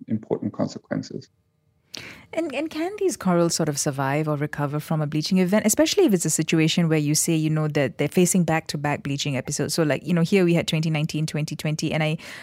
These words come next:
Speaker 2: uh, you know, where a significant percentage of the reef was killed off. I remember this happened, uh, to the Great Barrier Reef, uh, what was it, twenty fifteen, twenty sixteen, like that?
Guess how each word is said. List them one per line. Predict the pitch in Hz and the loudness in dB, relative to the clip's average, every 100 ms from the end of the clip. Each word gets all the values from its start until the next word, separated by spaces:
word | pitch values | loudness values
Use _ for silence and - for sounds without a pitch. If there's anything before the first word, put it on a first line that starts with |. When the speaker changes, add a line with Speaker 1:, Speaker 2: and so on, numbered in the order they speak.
| - - | -12 -2
Speaker 2:
uh, | 156 | 0
you | 151 185 | 4 4
know, | 160 | 4
where | 156 | 4
a | 160 | 2
significant | - 170 170 - 165 | 2 2 0 0 -2
percentage | 160 - 160 160 165 | 0 0 2 4 2
of | 151 | 0
the | 156 | -2
reef | 156 160 160 - | -2 0 0 -2
was | 160 - | -6 -4
killed | - 160 160 | 0 2 2
off. | 147 | 2
I | - | 2
remember | 185 240 | 4 4
this | 262 247 | 4 4
happened, | - 180 - 185 180 170 | 2 0 2 2 4 2
uh, | 165 156 | 0 0
to | 156 | 0
the | 160 | -2
Great | 165 160 | -2 0
Barrier | 156 156 165 165 | 2 2 4 2
Reef, | 160 165 147 | 2 -2 -4
uh, | 123 - | -6 -6
what | 190 202 | -6 -2
was | 175 | -2
it, | 160 | -2
twenty | 180 190 | -2 -2
fifteen, | 196 - 220 | -2 0 2
twenty | 233 196 196 | 4 4 2
sixteen, | - - 226 233 | 0 -4 0 2
like | 240 233 | 2 0
that? | 294 381 | -4 -4